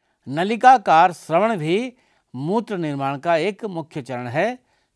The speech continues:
क्योंकि यह शारीरिक तरल आयनी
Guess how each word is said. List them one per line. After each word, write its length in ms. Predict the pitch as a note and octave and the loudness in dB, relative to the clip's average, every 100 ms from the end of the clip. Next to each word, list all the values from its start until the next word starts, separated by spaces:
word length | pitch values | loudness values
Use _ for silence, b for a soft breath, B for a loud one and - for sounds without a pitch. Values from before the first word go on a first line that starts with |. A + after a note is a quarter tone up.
| - | -8
क्योंकि 300 | G#3 F#3 F3+ | -6 -6 -6
यह 280 | C#3+ D3 | -4 -4
शारीरिक 680 | D#3 - C3 C3+ D3+ G#3 G#3+ _ _ _ _ _ | -4 -4 -4 -2 -4 -6 -8 _ _ _ _ _
तरल 300 | F3+ G#3+ B3+ | 4 6 6
आयनी 640 | - C3 C#3 C#3 E3+ A#3+ | 2 -2 0 -2 -4 -6